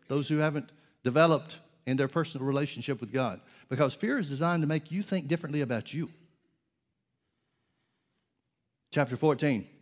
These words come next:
verse one, "And all the congregation lifted up their voice and cried, and the people wept that night. And all the children of Israel murmured against Moses and against Aaron. And the whole congregation said unto them,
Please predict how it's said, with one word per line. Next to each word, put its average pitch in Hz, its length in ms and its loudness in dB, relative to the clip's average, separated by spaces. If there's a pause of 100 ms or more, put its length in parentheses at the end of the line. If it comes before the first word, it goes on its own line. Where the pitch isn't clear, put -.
(960)
verse 151 280 2
one, 165 320 2 (180)
"And 123 100 -2
all 147 140 6
the 156 100 4
congregation 165 600 2
lifted 170 240 2
up 170 120 2
their 160 120 2
voice 170 300 2
and 143 120 2
cried, 175 300 6
and 147 80 2
the 135 40 2
people 160 300 2
wept 185 220 4
that 151 200 4
night. 123 280 2 (260)
And 135 100 2
all 220 180 6
the 190 100 4
children 220 280 2
of 170 100 4
Israel 180 300 6
murmured 185 380 4
against 143 300 0
Moses 175 400 2
and 151 100 2
against 143 300 2
Aaron. 160 340 4 (440)
And 127 140 2
the 135 60 2
whole 185 180 6
congregation 175 680 4
said 190 280 6
unto 139 180 4
them, 127 300 2